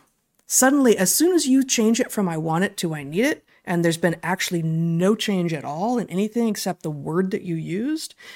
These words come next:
now we aren't allowed to shame, we aren't allowed to critique,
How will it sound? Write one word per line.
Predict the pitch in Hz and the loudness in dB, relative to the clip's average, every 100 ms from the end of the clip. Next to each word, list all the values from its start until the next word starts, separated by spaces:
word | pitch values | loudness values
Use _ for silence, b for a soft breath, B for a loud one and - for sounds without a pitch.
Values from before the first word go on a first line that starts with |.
| B | B
now | 185 202 240 | 0 4 4
we | 202 | 4
aren't | 180 160 | 2 0
allowed | 151 151 151 | -4 -6 -8
to | 147 | -8
shame, | - 254 254 254 254 247 B | -4 2 4 6 4 2 B
we | 190 | -2
aren't | 165 160 160 | 0 0 -2
allowed | 165 160 156 | -2 -4 -6
to | |
critique, | 160 - - - 269 269 | -8 -8 -6 0 0 -2